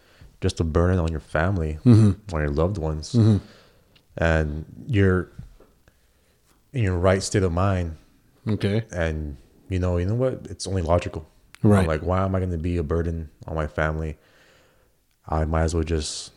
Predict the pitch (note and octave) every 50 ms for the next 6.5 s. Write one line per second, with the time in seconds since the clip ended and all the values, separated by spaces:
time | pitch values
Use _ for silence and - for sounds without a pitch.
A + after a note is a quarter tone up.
0 | _ _ _ _ _ _ _ _ - - G2+ - - - - - A2+ F#2+ F2+ F2+
1 | F#2 F#2 F#2 F2 F2+ F2 - - - _ _ _ F#2 F2+ E2+ E2 E2+ D#2+ D#2 D2
2 | F#2+ F#2 F2 D#2+ D#2+ E2 D#2 - - _ _ _ _ _ _ - _ _ _ _
3 | _ _ _ _ _ _ _ _ - - - - G#2+ G#2 G#2 - - - - -
4 | - - _ _ _ _ _ _ _ _ _ - G2 F#2 F#2 F#2 F2 F2 F2+ E2+
5 | - - E2+ F2 F2+ E2 - - F2 E2 E2 E2+ E2 E2 E2+ E2 E2 E2 D#2 D2+
6 | D#2 D2+ D2+ D#2 D2+ D2+ - - E2